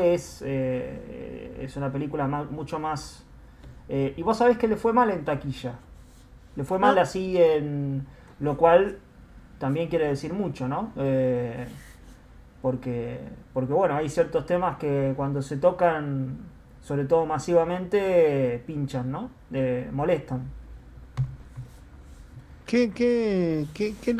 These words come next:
Speaker 2: qué loco, ¿no? Porque, bueno, hay un montón de contenido audiovisual que está muy bueno,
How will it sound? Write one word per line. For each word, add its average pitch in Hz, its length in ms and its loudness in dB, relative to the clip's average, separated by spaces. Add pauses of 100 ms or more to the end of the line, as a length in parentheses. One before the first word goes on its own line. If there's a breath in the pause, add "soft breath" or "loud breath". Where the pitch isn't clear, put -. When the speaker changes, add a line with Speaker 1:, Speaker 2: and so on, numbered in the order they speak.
Speaker 2:
qué 233 120 2
loco, 175 300 8
¿no? 208 200 6
Porque, 156 460 2
bueno, 185 280 6 (380 loud breath)
hay 269 100 10
un 240 60 8
montón 190 400 8
de 123 500 4
contenido 147 600 6
audiovisual 135 680 4
que 123 60 -2
está 120 220 0
muy 156 200 6
bueno, 196 460 8